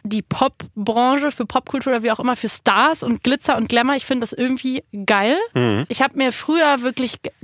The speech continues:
Speaker 1: immer die Grammys angeguckt und diese
Speaker 2: Ja,
Speaker 1: ganzen
Speaker 2: same.
Speaker 1: Veranstaltungen und find das, find das irgendwie toll.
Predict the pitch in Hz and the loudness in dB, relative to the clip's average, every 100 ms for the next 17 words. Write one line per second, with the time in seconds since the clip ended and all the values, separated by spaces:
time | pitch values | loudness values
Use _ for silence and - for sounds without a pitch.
0 | 240 269 254 240 214 208 208 208 208 - | -6 0 2 2 2 2 2 0 -2 -2
1 | 208 202 - 202 - 208 139 143 175 - | -2 -2 -4 -6 -4 -2 2 4 4 2
2 | 226 226 240 233 190 208 214 214 233 - | 0 2 4 4 4 2 0 0 0 0
3 | 285 285 - - - - - - 302 302 | 0 0 -2 -12 -20 -20 -10 -2 0 0
4 | - 294 294 285 269 _ - 240 196 185 | 0 0 0 0 -2 _ -4 0 2 0